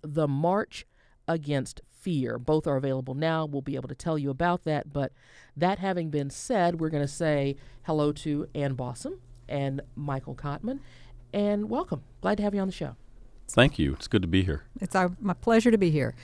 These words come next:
Speaker 1: So, okay, here's the thing. First off, so why are you two touring together? I, I, this, I, it's, it's great to have two authors. Usually I take 'em one at a, take you guys one at a time, but it was a great opportunity to bring you both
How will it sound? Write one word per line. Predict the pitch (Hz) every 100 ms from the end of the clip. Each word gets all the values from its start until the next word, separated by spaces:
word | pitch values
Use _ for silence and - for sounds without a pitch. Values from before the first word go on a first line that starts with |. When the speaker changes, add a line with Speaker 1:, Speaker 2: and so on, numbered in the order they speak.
| -
Speaker 1:
So, | - - -
okay, | 214 - 175
here's | 262 262
the | 233
thing. | 226 202
First | - 214 208
off, | 156 143 143 - - - - -
so | -
why | 208 311
are |
you | 392 359
two | 302
touring | - - 247 226 190
together? | 185 165 196 156 143
I, | 143 147
I, | 156
this, | 151 165 - 160
I, | 147 160
it's, | 147 -
it's | 160 -
great | - 247 285
to | 220
have | 180 151
two | - 185
authors. | 180 190 165 143
Usually | 185 220 233
I | 190
take | - 170
'em | 156
one | 151 160
at | 147
a, | - - - -
take | 202 196
you | 190
guys | 165 147 143
one | 165 151
at | 135
a |
time, | 131 277 277 156 165 - - -
but | 175 160 - -
it | 156
was | 160
a |
great | 214 202
opportunity | 185 165 180 165 151
to |
bring | 156 151
you | 143
both | 127 - 190 202 143 -